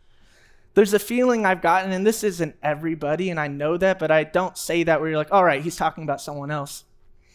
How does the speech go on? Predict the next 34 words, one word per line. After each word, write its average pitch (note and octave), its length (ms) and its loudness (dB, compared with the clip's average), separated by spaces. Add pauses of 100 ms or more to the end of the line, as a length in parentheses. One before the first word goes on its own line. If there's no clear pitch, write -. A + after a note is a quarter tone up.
(100)
It's - 100 -16
this G#3+ 240 -2
idea G3+ 500 0
that F#3+ 140 6
I F3 120 2
have E3 120 -2
felt F3+ 240 -2
like F3 160 0
for E3 180 -4
a D#3+ 80 0
while D#3+ 340 0
that D3+ 260 0
prayer, F3+ 520 2
especially E3 600 -2
even E3 160 -8
for D3 120 -8
myself, D#3+ 460 0
has D#3 180 -6
become D#3 320 -8
a D3+ 100 -6
little D#3 200 -4
bit D3 140 -4
of C3 160 -4
white C#3+ 260 -8
noise." C#3+ 580 -12 (1000)
It's - 40 0
like, G3+ 120 4
I G#3+ 60 6
know G3+ 260 4
I'm C#4 80 2
supposed - 320 -2
to E3 60 -6
pray. G3 360 0
I, F3 120 -4